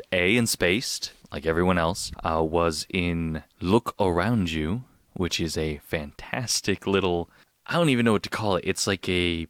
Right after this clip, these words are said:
parody of educational series. And there were two series of that. The first one is very much just a straight educational series, and the second one is kind of like a fake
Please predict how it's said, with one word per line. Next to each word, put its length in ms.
parody 600
of 180
educational 1000
series. 840
And 220
there 80
were 80
two 200
series 340
of 60
that. 200
The 80
first 300
one 320
is 180
very 340
much 240
just 180
a 60
straight 260
educational 480
series, 300
and 80
the 40
second 340
one 240
is 180
kind 280
of 100
like 180
a 40
fake 480